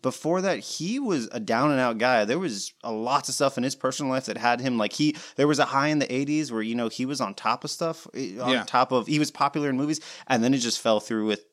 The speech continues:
Speaker 1: all kinds of, you know, I M D B, read it. Like, there's all kinds of personal problems that kind of issued out.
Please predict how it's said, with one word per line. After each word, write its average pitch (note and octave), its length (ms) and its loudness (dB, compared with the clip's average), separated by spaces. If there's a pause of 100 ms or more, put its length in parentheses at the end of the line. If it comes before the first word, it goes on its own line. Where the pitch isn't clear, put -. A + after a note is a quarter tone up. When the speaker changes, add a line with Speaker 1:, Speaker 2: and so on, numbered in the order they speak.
(160)
Speaker 1:
all D#3+ 180 8
kinds C3+ 260 0
of, A2+ 160 -4
you E3+ 80 2
know, A2+ 220 2 (100)
I D3+ 140 2
M C3 80 4
D A2+ 80 2
B, G2+ 160 -2
read A2 200 0
it. F#2+ 120 -2
Like, G#2+ 180 0
there's C3 260 2 (280)
all D#3+ 120 8
kinds D3+ 260 4
of A#2+ 80 -4
personal A#2+ 340 2
problems A2 320 4
that A2 80 -2
kind A2 200 -4
of G#2 220 -6
issued A#2+ 300 -2
out. A2 180 4